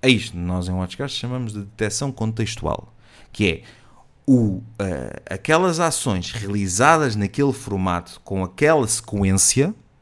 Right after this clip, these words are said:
diz-nos que nós estamos perante uma ameaça. E esta é a capacidade, por exemplo, no nosso caso, de conseguir identificar um, um bocadinho de uma forma mais evoluída, obviamente, tudo aquilo que não conhecemos.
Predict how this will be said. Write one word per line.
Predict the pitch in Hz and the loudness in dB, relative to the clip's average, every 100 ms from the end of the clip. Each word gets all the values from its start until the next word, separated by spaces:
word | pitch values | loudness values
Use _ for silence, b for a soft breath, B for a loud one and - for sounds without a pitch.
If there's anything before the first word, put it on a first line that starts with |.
| _ _ _ _ _ - | _ _ _ _ _ -10
diz-nos | 101 107 110 113 | 0 2 2 0
que | 123 | -2
nós | 113 | -4
estamos | 113 117 113 | -4 -6 -6
perante | - 117 117 | -8 -8 -8
uma | 120 127 | -10 -12
ameaça. | 123 - - _ _ B B B | -12 -16 -18 _ _ B B B
E | 113 117 | 0 6
esta | 233 - - - | 6 4 -2 -4
é | 113 | 0
a | 101 | 0
capacidade, | 113 110 120 - 127 117 104 151 | 0 -2 -2 0 2 4 4 2
por | - | -4
exemplo, | 90 - 90 | -8 -8 -6
no | |
nosso | 87 87 - | -4 -4 -4
caso, | 104 95 107 185 B B B | -2 -2 -2 -10 B B B
de | 127 156 | -6 -4
conseguir | 208 214 - 202 208 139 113 | 0 2 2 4 6 4 2
identificar | 196 214 202 180 156 151 156 156 175 127 78 - - | -2 0 2 0 -2 -6 -8 -4 0 2 0 -6 -6
um, | 107 110 107 110 | -2 -2 -2 -6
um | 117 117 | -2 -2
bocadinho | 113 131 147 139 107 | 2 2 2 2 2
de | |
uma | 104 | 0
forma | 101 113 104 | 0 2 4
mais | 95 92 87 | 4 2 0
evoluída, | 95 104 101 95 98 - | 0 2 4 4 2 0
obviamente, | 104 98 107 104 123 131 180 B B B - | -2 0 0 0 0 -2 -10 B B B 0
tudo | 185 175 | 2 2
aquilo | 180 - 180 | 0 0 -6
que | 170 170 | -4 -6
não | 175 | -4
conhecemos. | 175 185 180 165 143 - | -4 -6 -4 -6 -8 -12